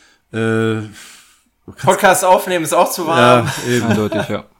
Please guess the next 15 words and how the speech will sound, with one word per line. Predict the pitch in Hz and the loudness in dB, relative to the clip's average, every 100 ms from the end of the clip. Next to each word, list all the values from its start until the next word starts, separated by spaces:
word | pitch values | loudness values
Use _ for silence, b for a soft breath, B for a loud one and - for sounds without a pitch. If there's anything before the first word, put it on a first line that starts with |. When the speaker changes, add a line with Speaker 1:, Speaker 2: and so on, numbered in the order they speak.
| _ | _
Speaker 1:
Vor | _ 101 | _ -12
allem, | 95 | -8
wenn | 110 | -6
du | 107 | -4
dann | 110 | -4
irgendwie | 113 110 | -4 -6
so | 107 | -8
ein | |
kleines | 98 123 117 - | -4 -2 -2 -4
Arbeitszimmer | 120 127 123 120 104 104 | -4 -2 -4 -6 -6 -6
hast | 127 - | -8 -10
und | 110 101 | -14 -12
sobald | 95 113 120 | -8 -8 -8
du | 127 | -8
irgendwie | 110 113 | -6 -8